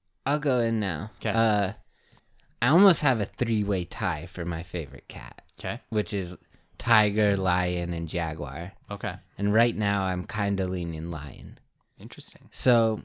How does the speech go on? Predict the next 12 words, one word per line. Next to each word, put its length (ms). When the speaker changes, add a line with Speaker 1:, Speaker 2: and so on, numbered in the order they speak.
Speaker 1:
here's 280
what 140
I 120
like 320
about 320
lions 520
compared 480
to 80
other 240
cats. 580
Speaker 2:
Mm-hmm. 240
Speaker 1:
I 60